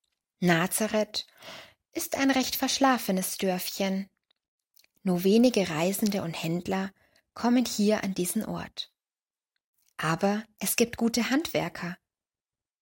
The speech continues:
Da, gleich an der Ecke, ist immer noch die Werkstatt des Töpfers Ismael. Er macht weit und breit die schönsten Gefäße. Vielleicht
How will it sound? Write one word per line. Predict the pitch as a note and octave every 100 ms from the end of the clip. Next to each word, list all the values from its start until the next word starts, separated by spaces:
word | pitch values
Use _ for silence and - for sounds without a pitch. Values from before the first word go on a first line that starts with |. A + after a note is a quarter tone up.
| _ _ _ _ _ _ _ _ _ _ _ _ _ _ _ _ _ _ _ _ _ _ - - - -
Da, | A#3+ C#4 A#3
gleich | G3 A3+ B3+ C#4+ A#3
an | G#3
der | G#3
Ecke, | G3+ G3+ A#3 A#3+ -
ist | - -
immer | C#4 C#4
noch | A#3+ A3+
die | - F3+
Werkstatt | F3 F3 - - A3 G#3+ - -
des | - -
Töpfers | - F3+ - G#3 - -
Ismael. | F#3+ - E3+ - E3+ E3+ F3+ _ _ _ _ - - - -
Er | A#3
macht | A#3+ A#3+ - G3
weit | G#3+ D4+ -
und | C4+ -
breit | G#3+ G#3 A3
die | A3+
schönsten | - - - D4 F4+ - - - C#4
Gefäße. | C4+ - C#4+ D#4 - F3 F3 - _ _ _ _ _ _ _ _ _
Vielleicht | - - F#3 D3+ E3+ A3+ -